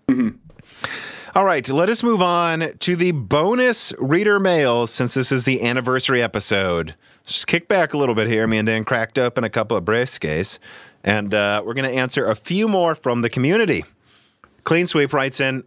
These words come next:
Speaker 2: "Got on the bandwagon of Moore's Law's dead during the ten years of being a P C gamer videos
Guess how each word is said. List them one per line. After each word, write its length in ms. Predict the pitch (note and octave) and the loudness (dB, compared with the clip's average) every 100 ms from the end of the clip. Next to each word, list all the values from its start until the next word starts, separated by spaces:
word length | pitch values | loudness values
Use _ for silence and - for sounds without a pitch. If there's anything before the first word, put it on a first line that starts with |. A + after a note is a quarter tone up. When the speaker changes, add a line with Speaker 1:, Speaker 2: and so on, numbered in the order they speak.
| - | -4
Speaker 2:
"Got 320 | A#2+ D#3 G#3 F#3 | 0 0 0 0
on 220 | G3 G3 | 0 0
the 60 | |
bandwagon 920 | E3+ C3 C#3+ E3 D#3+ D#3 D#3 D#3+ D#3+ D#3+ | -2 0 0 0 0 0 0 0 -2 0
of 200 | A#2+ A2+ | -2 -2
Moore's 440 | A#2 B2 C3+ B2+ | 0 0 0 0
Law's 340 | C3 C3 B2+ | 0 0 -2
dead 400 | A#2 A#2+ A#2+ A#2 | -2 0 0 -2
during 220 | A2 A2+ A2+ | -2 0 0
the 100 | G2+ | -2
ten 300 | - C3 C3+ | -2 0 0
years 260 | B2+ B2 | 0 0
of 100 | A#2+ | -2
being 220 | G2+ A2 | 0 0
a 60 | A2 | -2
P 200 | - G#2+ | -2 -4
C 200 | G#2 A2+ | -2 -2
gamer 320 | G2+ G2+ G#2 | -2 0 0
videos 500 | F#2 F2+ F2+ F2 F2+ | 0 0 2 2 0